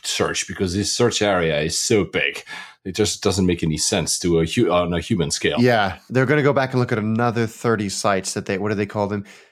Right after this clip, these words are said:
Speaker 2: Sonar points of interest, which is an interesting term, that they had previously said there's nothing there, but there's enough for them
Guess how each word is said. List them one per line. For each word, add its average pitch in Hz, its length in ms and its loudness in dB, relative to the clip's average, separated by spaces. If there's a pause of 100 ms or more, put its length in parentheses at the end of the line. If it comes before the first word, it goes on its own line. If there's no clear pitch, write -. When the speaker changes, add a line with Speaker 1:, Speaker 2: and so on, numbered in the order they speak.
Speaker 2:
Sonar 139 800 2
points 120 460 -2
of 98 100 -2
interest, 95 640 -4
which 98 220 -12
is 92 140 -10
an 98 80 -4
interesting 92 400 -8
term, 87 340 -4 (480)
that - 140 0
they 110 140 4
had 107 180 2
previously 170 460 2
said 117 220 2
there's 104 140 0
nothing 110 280 2
there, 98 280 4
but 87 380 -2 (580)
there's 107 240 4
enough 107 300 2
for 107 100 -2
them 98 380 0